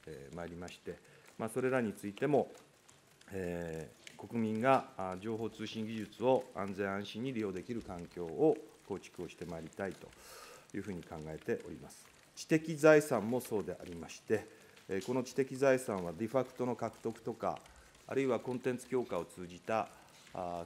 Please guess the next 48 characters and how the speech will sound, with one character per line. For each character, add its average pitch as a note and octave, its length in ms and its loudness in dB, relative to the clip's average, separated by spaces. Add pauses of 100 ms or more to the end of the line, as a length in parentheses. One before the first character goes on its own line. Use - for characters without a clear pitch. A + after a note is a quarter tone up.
ク A2+ 60 -8
ー A2+ 60 -2
ル A2 60 -4
ジ A2 100 0
ャ - 20 4
パ F#2+ 300 0 (240)
ン F2+ 40 -10
の F2+ 160 -6 (160)
推 F#2 80 -8
進 F2+ 220 -10
と F2+ 160 -8
か、 - 240 -10
産 G#2+ 260 -8
業 G#2 160 -2
連 G2 180 -4
携 C#2 220 -12
と F2 80 -10
か、 D#2 140 -10
そ G2+ 140 -8
れ A2+ 80 -4
ぞ A2 100 -2
れ E2 160 -4
あ F2 60 -6
り F#2+ 80 -6
ま G2+ 140 -4
す - 100 -16
け F#2 80 -6
れ D#2+ 80 -6
ど E2 120 -10
も、 G#2+ 220 0 (380)
お、 F2+ 220 -4
そ - 160 -2
う - 20 4
い G#2+ 40 0
っ - 40 -10
た A2 100 -2
問 A2 240 0
題 G#2+ 220 2
に、 D3 260 0 (140)
え - 20 -6
ー、 D#2+ 960 -10
取 G2+ 140 -2
り - 40 -10
組 B2 240 0
み、 A2 60 -2
着 G#2+ 340 -8
実 G#2+ 280 -8
に、 C#3+ 180 0